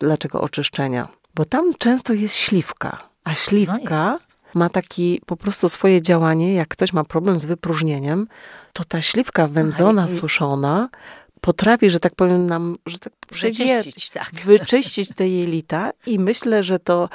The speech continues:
Speaker 2: Mhm.
Speaker 1: też pojawiło się, wiadomo, że w tym kompocie naszym suszu jest wszystko, co, co nasze mamy, babcie zbierały z ogrodów, mogło się znaleźć w naszym kompociku. I teraz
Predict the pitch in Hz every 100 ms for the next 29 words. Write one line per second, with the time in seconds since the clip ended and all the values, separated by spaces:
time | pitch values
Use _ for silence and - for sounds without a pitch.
0 | - 147 113 113 110 233 240 - - -
1 | 185 180 175 202 185 - 175 170 - -
2 | - 185 190 185 165 165 - 165 175 160
3 | 165 160 170 208 233 196 165 175 165 -
4 | 214 208 190 175 170 - - - 240 -
5 | 196 196 - - - - 190 202 202 175
6 | 156 165 226 220 202 165 185 - - 190
7 | 170 160 160 170 180 170 175 - 147 151
8 | 139 160 185 294 - - - _ _ -
9 | 190 185 180 - 170 170 165 160 151 165
10 | 160 - 156 151 156 147 156 - 117 -
11 | - - - - - - 180 196 202 185